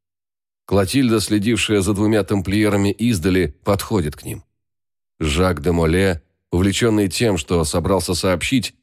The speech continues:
не замечает её присутствия. Согласно пророчеству, мир раз за разом делает три шага вперёд. Это три этапа, когда всё совершенствуется, продвигаясь в направлении солидарности,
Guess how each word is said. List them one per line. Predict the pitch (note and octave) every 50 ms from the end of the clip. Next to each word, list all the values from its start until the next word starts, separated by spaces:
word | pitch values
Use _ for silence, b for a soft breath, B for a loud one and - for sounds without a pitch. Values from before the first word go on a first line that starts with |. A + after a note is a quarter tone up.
| _ _ -
не | G2+ A2
замечает | F#2+ G#2+ A#2 A#2 G2 - - A#2 G#2+ G2 -
её | - G2 F2+ F#2+ F2+
присутствия. | - E2+ F2 - - D2+ C#2+ - - C#2 C2 - - _ _ _ _ _ _ _ _ _ _ _ _ _ _ _ _ _ _
Согласно | - - A2 G#2 G2+ A2 A#2+ C3+ C3 G#2+ - B2 A#2+
пророчеству, | - - G#2+ A2+ G#2 A2+ C#3+ C#3 - C3+ B2+ G2+ - - G2+ G2+ A2 G#2
мир | F#2+ F#2 G2+ C3 C#3 C3+ A#2 - -
раз | - E2+ F2 A#2 B2+ A#2+ F2+
за | D2+ D2 F2 F#2 F#2+
разом | G2+ A#2 B2 A2+ F2+ G2 A2 G2+ F#2
делает | D2+ - B2+ B2 A#2+ A#2 A2 G2+ - -
три | - - A2+ B2
шага | A2+ - A2+ G#2+ G2+ F#2 A2+ G2+
вперёд. | D#2+ - - F#2 F2 G2 G#2+ F2+ - - - _ _ _ _ _ _ _
Это | - D#2 D2 E2
три | D#2 - F2 F#2+ F2+ D#2+
этапа, | D2 - G#2 G#2+ G2+ - - C#2+
когда | - E2 D2+ C#2+ - - G2 F#2 D#2+
всё | - - - A#2+ G#2
совершенствуется, | - - F#2+ F#2+ E2+ E2 - B2 A2 D#2 C#2+ - - - - - - - F#2+ F#2 - _ _ _ _ _ _ _ _
продвигаясь | - D#2+ D#2 E2+ F2+ E2+ G2 F#2 F2 E2 - -
в | F2+
направлении | F2 E2 F2 F2 E2+ E2+ F2 F2 F2 E2
солидарности, | D#2+ - F2 D#2+ D#2+ D2 F2+ G#2 G2+ F#2+ F2+ D#2+ - - E2+ D2 C2